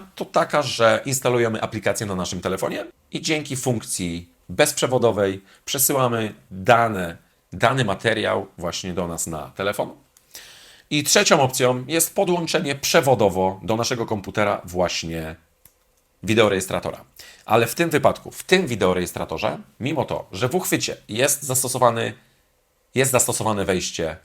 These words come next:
U S B typu C, to w samym wideorejestratorze mamy już tylko mikro U S B. Podsumowując, Navitel R dziewięć Dual to więcej niż zwykły wideorejestrator.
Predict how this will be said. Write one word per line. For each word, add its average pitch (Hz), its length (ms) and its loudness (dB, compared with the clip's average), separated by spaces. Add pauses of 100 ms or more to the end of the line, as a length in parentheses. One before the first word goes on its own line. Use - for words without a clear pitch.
U 101 120 2
S 101 80 2
B 101 120 -2
typu 123 200 -6
C, 151 220 2 (340)
to 185 100 -4
w - 100 -8
samym 160 340 2
wideorejestratorze 123 1000 0
mamy 143 400 -4
już - 560 -8
tylko 139 560 0 (200)
mikro 80 400 -8
U 69 140 -4
S 113 100 2
B. - 160 -8 (580)
Podsumowując, 185 800 -2
Navitel 117 540 2
R 110 240 0
dziewięć 92 360 -6
Dual 95 360 -6
to 202 260 -6
więcej 180 460 -2
niż 82 360 -8
zwykły 85 460 -8
wideorejestrator. 76 800 -10